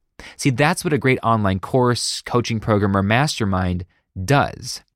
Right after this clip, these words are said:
For example, in Podcasting for Professionals, I've pulled from thousands and thousands of hours of potential instruction you might find in a Google search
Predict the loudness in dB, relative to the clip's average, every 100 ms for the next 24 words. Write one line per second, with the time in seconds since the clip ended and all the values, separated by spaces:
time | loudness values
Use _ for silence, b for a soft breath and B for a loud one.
0 | _ 2 4 2 2 2 2 2 2 2
1 | 2 0 -2 -2 -4 0 0 0 0 -2
2 | 0 -2 -2 -2 -2 0 -2 -2 -2 0
3 | 0 0 0 2 2 2 0 2 2 2
4 | 0 -4 -4 -4 -2 -2 -2 0 0 0
5 | -2 -2 0 0 2 0 -2 -4 -2 -2
6 | -2 0 2 2 2 -2 -2 -4 -4